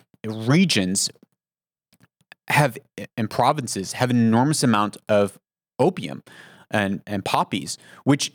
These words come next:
is going to act as a financial fuel to the Taliban. The Taliban has taken over border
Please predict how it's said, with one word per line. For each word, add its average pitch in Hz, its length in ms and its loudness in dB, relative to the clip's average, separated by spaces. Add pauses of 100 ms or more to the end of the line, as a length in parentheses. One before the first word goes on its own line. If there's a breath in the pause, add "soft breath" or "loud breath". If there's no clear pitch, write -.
(140)
is 131 180 2
going 147 260 0
to 135 220 0
act 135 320 -4
as 120 320 0
a 113 120 -2
financial 120 960 -2
fuel 120 480 2
to 202 580 2
the 113 120 -2
Taliban. 98 600 0
The 107 60 -4
Taliban 127 480 0
has 127 240 -2 (260 loud breath)
taken 156 480 -2
over 131 440 2
border 127 600 0